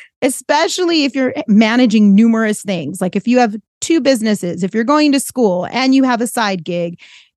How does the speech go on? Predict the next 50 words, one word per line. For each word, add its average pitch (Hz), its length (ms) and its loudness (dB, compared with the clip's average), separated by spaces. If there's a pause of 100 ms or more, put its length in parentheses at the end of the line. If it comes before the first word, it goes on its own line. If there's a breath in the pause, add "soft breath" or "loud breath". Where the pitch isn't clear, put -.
and 262 360 2
you've 220 420 -2
got - 240 -2
kids 185 640 0
and 254 320 2
you're 240 220 2
trying 233 320 -2
to 190 60 0
date 214 260 -2
a 208 40 -2
guy 180 420 -2
and 226 240 0
you're, 226 160 2
you 214 160 -2
know, 226 100 2
whatever, 202 500 -2
if 202 120 -6
you've 226 140 -6
got 302 160 -2
a 269 60 2
million 247 420 4
things 214 280 -4
going 185 280 -4
on, 185 300 -8 (460 soft breath)
or 233 80 4
you've 233 200 0
got 240 120 0
a 233 200 -2
partner 220 440 -2
that 185 160 -6
you're 202 140 -4
dating 180 580 -6
and 262 460 2
you've 220 180 -2
got 226 160 -2
a 226 60 -2
full-time 226 500 -2
job, 208 260 -2 (280 loud breath)
if - 80 -10
you've 339 100 2
got 508 160 2
multiple 277 400 2
things 247 240 0
going 214 260 0
on, 208 240 2
you 294 280 4
need 277 360 2
a 226 280 0
day 202 360 -2
off. - 400 -14